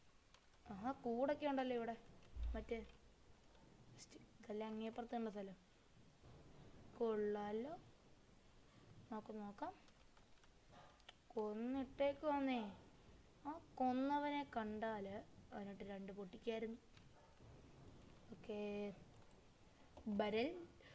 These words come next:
beef കിട്ടി. ഛേ, അത് റോസ്റ്റ് ചെയ്ത് തരണ്ടായിരുന്നോടാ നീയൊക്കെ. എല്ലാം ഉണ്ടോ? എല്ലാം ഉണ്ടോ? കോളായിട്ട് ഇപ്പം ഞാൻ എടുത്ത് നോക്കുന്നു. വേണ്ട guys, ഇതാണ് നമ്മൾ പോവേണ്ട വഴി.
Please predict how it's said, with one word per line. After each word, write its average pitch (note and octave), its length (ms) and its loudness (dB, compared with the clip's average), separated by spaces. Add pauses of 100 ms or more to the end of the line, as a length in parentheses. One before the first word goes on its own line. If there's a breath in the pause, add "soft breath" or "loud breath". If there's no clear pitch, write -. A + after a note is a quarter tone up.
(320 loud breath)
beef C4 320 6
കിട്ടി. A3 280 8 (100)
ഛേ, - 120 2
അത് C#4 180 6
റോസ്റ്റ് B3+ 320 10
ചെയ്ത് F4 140 10
തരണ്ടായിരുന്നോടാ A3+ 560 10
നീയൊക്കെ. G3+ 400 -2 (1300)
എല്ലാം A3 180 4
ഉണ്ടോ? G3 280 -2 (540)
എല്ലാം A3 180 4
ഉണ്ടോ? G3 340 0 (720)
കോളായിട്ട് G#3 440 -2
ഇപ്പം G#3 140 -6
ഞാൻ G3 200 -8
എടുത്ത് G3 220 -8
നോക്കുന്നു. F#3+ 300 -8 (760 loud breath)
വേണ്ട A#3 220 8
guys, G#3+ 440 4
ഇതാണ് G#3+ 280 4
നമ്മൾ G#3 280 2
പോവേണ്ട G3+ 520 -2
വഴി. F#3+ 400 0